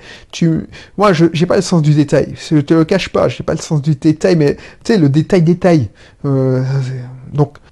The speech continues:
ok, c'est bon, c'est le résultat. C'est-à-dire, c'est, bon, je te donne un exemple. C'est plein de fois, euh, on m'a livré un article. Pff, ouais, bof.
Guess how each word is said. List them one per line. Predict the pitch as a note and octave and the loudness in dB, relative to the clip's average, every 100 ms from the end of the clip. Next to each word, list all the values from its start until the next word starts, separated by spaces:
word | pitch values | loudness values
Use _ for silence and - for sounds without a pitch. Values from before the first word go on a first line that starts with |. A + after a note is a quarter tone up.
| _ _ | _ _
ok, | C#4+ B3+ G3 - | 0 4 4 2
c'est | - D#4+ | -2 0
bon, | C#4+ C#4 E3 | 2 0 -2
c'est | - F3+ | 0 0
le | |
résultat. | E3+ E3+ F3 F3+ - - | 2 0 -2 -4 -8 -8
C'est-à-dire, | - B3 G#3 E3 C#3+ | 0 2 0 -2 -10
c'est, | - - - | -10 -8 0
bon, | C3+ | 2
je | B2 | 2
te | - | 2
donne | D3 D#3 | 2 2
un | |
exemple. | F#3 A#3+ F#3+ - C3+ C#3 C#3+ | 2 0 0 -2 0 0 -2
C'est | C3 - - | -6 -12 -10
plein | - A3+ | -2 0
de | F3+ | 0
fois, | - A3 A3+ - - - | 0 0 0 -6 -20 -6
euh, | D#3 D3 C#3+ | 0 2 2
on | D3 | 2
m'a | D3+ | 4
livré | E3 D#3 D#3+ D#3+ | 4 4 2 2
un | |
article. | D3 - F#3 F3+ - - - _ - | 0 -2 -2 -2 -4 -20 -20 _ -12
Pff, | - - - - - - - - | -8 -6 -6 -8 -10 -12 -10 -4
ouais, | A#2 B2+ C3 | 0 2 2
bof. | A#2 A#2+ B2 - | 2 0 -2 -12